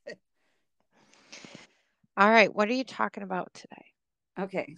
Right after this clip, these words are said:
Speaker 1: So today I wanna talk about this mysterious case that I read in this Uncle John ba-, Uncle's John bathroom reader,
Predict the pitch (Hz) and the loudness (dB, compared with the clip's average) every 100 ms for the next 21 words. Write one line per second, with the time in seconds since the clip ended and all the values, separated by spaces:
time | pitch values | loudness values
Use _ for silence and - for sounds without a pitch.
0 | - 202 196 233 262 311 339 349 - 233 | -6 -4 0 4 6 6 4 2 2 4
1 | 214 190 185 170 156 - - - _ _ | 4 4 6 6 6 2 -10 -20 _ _
2 | _ _ _ _ _ _ 165 190 202 190 | _ _ _ _ _ _ -2 4 4 2
3 | 202 196 - 196 208 202 190 - 185 185 | -2 -2 2 8 10 10 6 4 2 4
4 | - 175 165 165 170 160 143 - 156 170 | 4 6 6 4 2 -2 -6 -8 -6 -2
5 | 170 165 160 160 151 143 _ 165 - 147 | 0 0 0 -2 -2 -2 _ -6 -4 -2
6 | 147 143 143 143 156 147 160 156 | 2 2 2 0 0 0 2 2